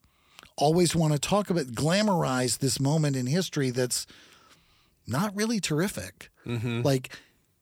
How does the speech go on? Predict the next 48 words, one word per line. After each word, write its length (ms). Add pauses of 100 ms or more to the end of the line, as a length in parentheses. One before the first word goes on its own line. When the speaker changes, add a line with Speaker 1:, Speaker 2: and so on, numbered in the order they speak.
(240)
Speaker 1:
I 140
was, 120 (420)
I 40
was 200
living 260
there 160
then. 400
Like, 160 (220)
people, 260 (100)
we 120
did 200
not 240
think 200
it 100
was 140
that 200
big 200
a 40
deal. 540
Speaker 2:
Mm-hmm. 300
Speaker 1:
It 60
was 140
the 120
center 400
of 80
the 100
universe 540
in 80
these 180
movies, 300
and 100 (280)
this 160
glamorous, 760
amazing 480
place 400
where, 240 (260)
you 100
know, 100
like, 240 (840)
I, 120
the 300
great 420
sexual 440
liberation 640
of 120
the 80
seventies 500
that 160